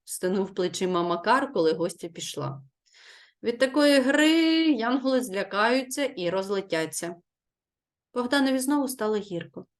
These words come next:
Мама Валя мерщій пригорнула його та, усміхнувшись, указала на скрипку. «Немає нічого кращого», — втрутився тато,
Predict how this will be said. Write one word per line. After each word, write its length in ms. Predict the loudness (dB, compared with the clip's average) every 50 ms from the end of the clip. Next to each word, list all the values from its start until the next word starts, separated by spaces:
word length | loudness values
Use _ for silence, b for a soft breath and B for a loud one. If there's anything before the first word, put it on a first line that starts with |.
| _ B B B B B B B B B B 0
Мама 240 | 2 2 2 2
Валя 280 | 2 2 2 2 2 2
мерщій 360 | 2 0 0 -2 -4 -6 -6
пригорнула 600 | -2 -2 -2 -2 -2 -4 -4 -4 -4 -4 -2 -2 -2
його 340 | -2 -2 -2 -2 -4 -4
та, 160 | -2 -2 -2 -4
усміхнувшись, 760 | -4 -4 -6 -8 -6 -2 -4 -4 -2 -2 -2 -2 -2 -4 -6
указала 480 | -8 -8 -8 -6 -6 -6 -6 -4 -4
на 120 | -6 -6 -8
скрипку. 600 | -8 -10 -10 -8 -8 -8 -8 -10 -14 -16 -18 -18 _ _ _ _ _ _ _ _ _ _ _ _ _ _ _ _ _ _
«Немає 760 | -2 0 2 2 2 2 2 4 4 2 2 2 2 2 2
нічого 580 | 2 0 0 -2 0 0 0 2 2 0 -4 -4
кращого», — 920 | -8 -8 -6 -4 -4 -4 -4 -6 -10 -10 -10 -10 -8 -8 -8 -10 -10 -16 _ _ _ _ _ _
втрутився 600 | -12 _ -4 -4 -2 -2 -2 -2 -2 -4 -6 -6
тато, 560 | -2 0 0 0 2 0 -2 -2 -4 -4